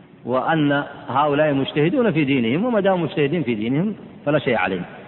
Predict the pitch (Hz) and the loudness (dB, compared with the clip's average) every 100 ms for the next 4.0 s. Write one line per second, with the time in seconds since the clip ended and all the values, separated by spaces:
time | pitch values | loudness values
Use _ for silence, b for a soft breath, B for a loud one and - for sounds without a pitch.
0 | - - - - - - - - - - | -20 -20 -20 -20 -20 -20 -20 -20 -20 -20
1 | - - - - - 120 139 208 226 202 | -20 -20 -20 -20 -6 0 2 4 4 4
2 | 202 170 175 165 190 190 160 143 175 151 | 4 4 4 2 2 2 2 2 0 0
3 | 127 147 131 135 143 135 120 110 139 131 | 0 0 2 2 2 0 0 0 0 -2